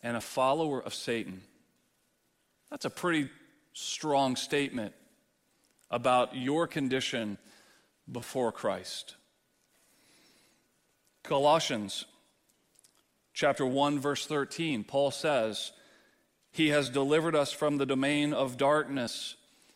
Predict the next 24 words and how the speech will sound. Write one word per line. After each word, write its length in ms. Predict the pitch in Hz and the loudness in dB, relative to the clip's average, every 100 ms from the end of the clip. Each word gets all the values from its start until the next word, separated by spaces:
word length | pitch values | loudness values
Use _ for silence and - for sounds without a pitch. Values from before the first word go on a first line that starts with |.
| _ _ - | _ _ -4
and 220 | 135 131 | -2 -2
transferred 680 | - 170 170 156 - 139 117 | 0 2 2 -2 -2 0 2
us 220 | 110 - | 0 -2
to 160 | - 135 | -4 -4
the 100 | 127 | -2
kingdom 580 | - 165 151 127 117 - - - - - | -2 0 2 0 -2 -6 -20 -20 -20 -2
of 160 | 151 | 0
his 140 | 139 117 | 0 -2
beloved 400 | 120 131 131 127 | 0 2 2 2
Son." 440 | - 160 151 127 | 0 2 2 2
Before 380 | 120 - 165 165 | -2 -4 0 0
Christ, 760 | - - 143 160 190 - - - - - - _ _ _ _ _ | 0 0 2 4 2 -4 -12 -16 -20 -20 -20 _ _ _ _ _
you 560 | 123 120 151 165 185 196 | -12 -2 2 4 4 2
belonged 800 | 143 131 127 131 147 170 202 - - _ _ _ _ _ - - - - _ - | 0 0 4 4 4 0 -4 -10 -16 _ _ _ _ _ -20 -20 -20 -20 _ -8
to 120 | 151 | -2
the 120 | 147 | 2
domain 440 | 143 143 151 160 165 | 2 4 4 2 2
of 220 | 139 131 | 0 4
darkness. 560 | 143 147 127 123 104 | 4 6 2 -4 -4
You 140 | 135 147 | -2 0
were 160 | 143 | 0
enslaved 1200 | 117 131 127 123 - - 180 147 113 113 131 - - _ _ _ _ _ _ _ _ _ _ | 0 0 -2 -4 -8 -2 2 2 2 -2 -4 -8 -20 _ _ _ _ _ _ _ _ _ _
to 140 | 151 | -4
darkness. 720 | 139 143 123 117 101 - - | 2 2 2 -2 -8 -10 -12